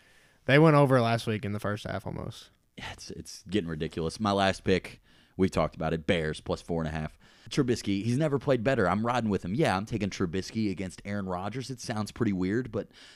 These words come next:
Speaker 2: the Bears defense, I really feel like they can slow down Aaron Jones, Davante Adams.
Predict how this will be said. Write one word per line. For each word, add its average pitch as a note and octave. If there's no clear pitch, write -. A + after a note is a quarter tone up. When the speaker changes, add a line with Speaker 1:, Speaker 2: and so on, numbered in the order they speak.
Speaker 2:
the G#2+
Bears A#2+
defense, G#2
I A2
really G2
feel F2+
like F2
they E2
can E2
slow F2
down E2+
Aaron F2
Jones, E2
Davante E2
Adams. D#2+